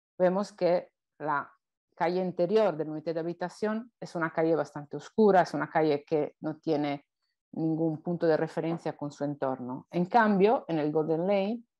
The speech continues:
y, y en otros proyectos que vamos a ver, eh, en las láminas, vemos que cuando, eh,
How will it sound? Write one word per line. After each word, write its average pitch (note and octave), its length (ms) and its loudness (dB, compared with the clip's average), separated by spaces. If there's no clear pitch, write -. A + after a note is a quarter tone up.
y, C#3+ 400 -6
y - 40 -2
en C#3+ 100 -4
otros D3 200 -6
proyectos D#3 400 -2
que C3 120 -6
vamos D3 280 -6
a D3+ 60 -4
ver, D#3 260 -2
eh, C3+ 560 -10
en C#3+ 100 -4
las D3+ 200 2
láminas, F#3+ 560 2
vemos G#3 420 2
que G3 360 2
cuando, F3+ 600 4
eh, D3 580 -8